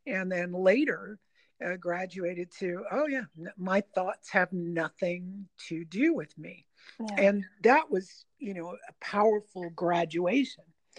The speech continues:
Speaker 1: um, which finally took me to breaking the spell of my mind,
Speaker 2: Hmm.
Speaker 1: where,
Speaker 2: <laughs>
Speaker 1: where the mind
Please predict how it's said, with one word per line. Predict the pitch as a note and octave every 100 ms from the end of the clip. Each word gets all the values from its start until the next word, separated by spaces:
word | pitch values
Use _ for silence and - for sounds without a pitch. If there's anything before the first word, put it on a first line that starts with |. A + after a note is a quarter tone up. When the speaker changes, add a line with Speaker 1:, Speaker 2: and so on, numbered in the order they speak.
| - - - -
Speaker 1:
um, | - F3 E3+ F3+ G#3 G3+ _ C4+ B3 B3+ B3
which | A3+ A#3+ - -
finally | A3 A#3+ G#3+ F3+
took | - G3 F3+
me | F3+ F3+ -
to | F#3 F3
breaking | F3 E3+ E3+ F#3 E3+
the | D#3
spell | - - D#3+
of | E3
my | - E3
mind, | F#3 D#4+ A3 G#3 G#3+ - -
Speaker 2:
Hmm. | C4 A3 G#3 F#3+
Speaker 1:
where, | G3 F3 E3+
Speaker 2:
<laughs> | -
Speaker 1:
where | B3 G#3 F3
the | E3+
mind | F3 E3 E3 E3+